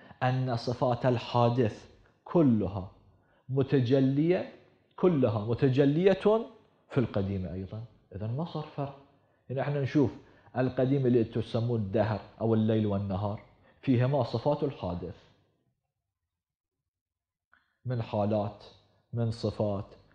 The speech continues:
من احتياج إلى أجزاء، من بدء وانتهاء ظاهري، كما هم يصرحون ببدء وانتهاء ظاهري لليل والنهار.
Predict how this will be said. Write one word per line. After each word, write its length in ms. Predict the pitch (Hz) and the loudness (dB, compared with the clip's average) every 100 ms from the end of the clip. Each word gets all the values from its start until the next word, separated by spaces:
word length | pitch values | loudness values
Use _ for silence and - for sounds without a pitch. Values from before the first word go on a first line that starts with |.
| _ - | _ -4
من 180 | 139 | -2
احتياج 600 | 127 - - 127 123 120 113 | -2 -4 -4 2 4 4 4
إلى 240 | 117 104 | 2 2
أجزاء، 520 | 101 98 107 110 - - _ _ _ _ _ _ _ _ _ - | -2 -2 -2 -2 -4 -12 _ _ _ _ _ _ _ _ _ -8
من 360 | 123 135 127 117 | -2 0 0 4
بدء 280 | 135 135 | 6 6
وانتهاء 600 | 120 123 139 131 131 123 | 6 4 2 0 2 4
ظاهري، 640 | 120 127 131 123 120 120 - - | 4 4 4 4 2 0 -6 -14
كما 200 | - 123 | -6 -2
هم 220 | 123 143 | 0 2
يصرحون 680 | 127 110 117 104 92 110 113 - - _ _ - | 2 4 2 0 -2 -4 -6 -12 -20 _ _ -4
ببدء 380 | 110 127 113 | 4 6 6
وانتهاء 460 | 110 113 113 123 120 | 4 2 2 2 2
ظاهري 400 | 110 127 123 120 | 2 2 4 2
لليل 380 | 110 107 113 107 | 2 2 2 2
والنهار. 540 | 104 101 98 104 104 | 0 -2 -4 -4 -6